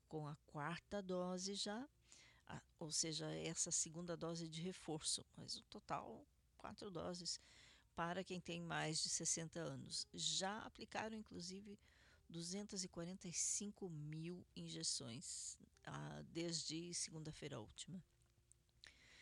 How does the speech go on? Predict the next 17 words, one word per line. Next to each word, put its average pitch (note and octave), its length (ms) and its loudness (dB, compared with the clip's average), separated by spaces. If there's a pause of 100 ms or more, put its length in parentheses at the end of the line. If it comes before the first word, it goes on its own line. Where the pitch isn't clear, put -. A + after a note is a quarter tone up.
(200)
Mais A3+ 320 4
de G#3+ 80 8
quatro A3+ 460 -2
vírgula G3+ 380 0
três G3 260 -2
milhões G3 720 0
de G3+ 60 2
residentes F3 760 0
receberam E3 600 0
até E3 200 -4
o F#3+ 60 0
momento G3+ 480 -4
as - 160 -2
três C#4 320 0
doses G#3 400 0
da F3+ 100 -2
vacina F3+ 480 -2